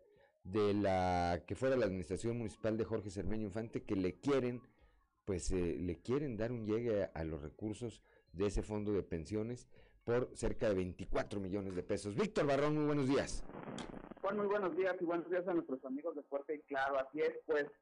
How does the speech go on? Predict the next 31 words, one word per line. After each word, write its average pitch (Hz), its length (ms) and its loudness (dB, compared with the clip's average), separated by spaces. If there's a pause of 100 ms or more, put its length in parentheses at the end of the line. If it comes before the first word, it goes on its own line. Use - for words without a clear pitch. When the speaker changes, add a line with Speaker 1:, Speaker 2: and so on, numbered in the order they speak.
(220)
Speaker 2:
el 120 180 0
alcalde 165 600 0
de 147 100 0
Torreón, 151 340 0
Román 143 320 0
Alberto 151 420 0
Cepeda, 165 400 0
reitera 165 680 0
todo 247 260 4
el 214 80 2
apoyo 190 680 0 (160)
a 190 400 -2
la 143 220 2
mayoría 143 440 2
de 190 100 2
trabajadores 143 720 -2 (100)
que - 80 -6
en 139 60 -2
este - 180 -8
caso, 156 500 -2 (380)
pues, 131 220 0 (100)
están 165 560 0
integrados 160 600 -2
al 135 120 -2
fondo 156 320 2
de 143 80 2
pensiones, 156 800 0 (340)
de 131 360 0
quienes 139 640 2 (180)
él 139 500 -4
manifiesta, 160 840 -2